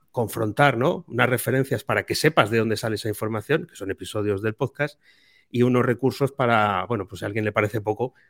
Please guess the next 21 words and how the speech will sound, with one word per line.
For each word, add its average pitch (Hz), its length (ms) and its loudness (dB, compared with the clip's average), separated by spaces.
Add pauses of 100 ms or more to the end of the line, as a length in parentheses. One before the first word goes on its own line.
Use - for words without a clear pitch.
para 104 200 4
tener 107 240 0
más, - 460 -6
eh, 95 440 -8
más - 200 -4
información. 90 560 -12 (240)
Ese 117 200 -6
es 110 80 -6
un 110 60 -8
poco 127 200 4
el, 110 360 4 (240)
el 107 160 0
esquema 120 300 2
así 117 140 -2
sencillo 117 440 -2
para 98 380 2 (260)
hacerlo 107 680 0
funcionar. 95 640 -6
Realmente 135 680 6
el 123 120 -2
peso 180 480 2